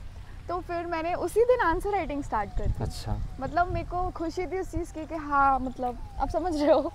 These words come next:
Speaker 2: राइट,
Speaker 1: क्योंकि
Speaker 2: right।
Speaker 1: same day कोई नहीं पढ़ता है जिस दिन pre होता है। मैंने शाम को, मतलब, geography के three markers लिखे कि मुझे बहुत खुशी थी कि mains देने मिल रहा है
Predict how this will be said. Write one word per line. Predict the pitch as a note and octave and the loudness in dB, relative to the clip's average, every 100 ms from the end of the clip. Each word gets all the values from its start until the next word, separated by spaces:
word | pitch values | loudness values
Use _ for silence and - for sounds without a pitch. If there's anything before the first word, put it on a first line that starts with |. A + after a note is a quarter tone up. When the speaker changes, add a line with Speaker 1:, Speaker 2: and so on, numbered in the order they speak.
| - | 0
Speaker 2:
राइट, | C3+ | 4
Speaker 1:
क्योंकि | C3+ - | 6 6
Speaker 2:
right। | B2+ - | 6 4
Speaker 1:
same | - | 0
day | - G#4 | -2 0
कोई | A4 G4 | 2 2
नहीं | G4+ | 0
पढ़ता | G#4 F#4 - D4+ | 4 2 4 2
है | D4+ | 2
जिस | C#4+ | 0
दिन | D4 F4 | -2 -4
pre | D#4 | -2
होता | D#4+ D4 C#4 | 2 4 2
है। | E4+ G#4+ - - D4 | -2 -4 -12 -10 -6
मैंने | D#4 F#4+ | -4 -2
शाम | G4 D4 D4 | 0 2 0
को, | E4 F#4 F#4 B3+ | -2 -2 -2 -2
मतलब, | D4 E4 | 0 0
geography | - C4 B3+ C4 D#4 | 2 2 2 -2 -6
के | C#4 | -6
three | F4 D#4 | -6 -4
markers | C4+ B3+ A#3+ C#4 C#4 | -4 -4 -2 -4 -6
लिखे | B3 D#4+ | -6 -6
कि | D#4+ E4 | -6 -6
मुझे | D4+ D4 D4 | -4 -4 -2
बहुत | D#4 D#4 | 0 0
खुशी | D4+ B3+ | -2 -8
थी | B3 A3+ | -8 -8
कि | A3 A3+ A3 B3 | -8 -8 -8 -8
mains | A#3+ A#3 | -6 -6
देने | A#3 G#3+ | -6 -6
मिल | G#3 | -8
रहा | G3+ G#3 | -8 -10
है | A3 | -12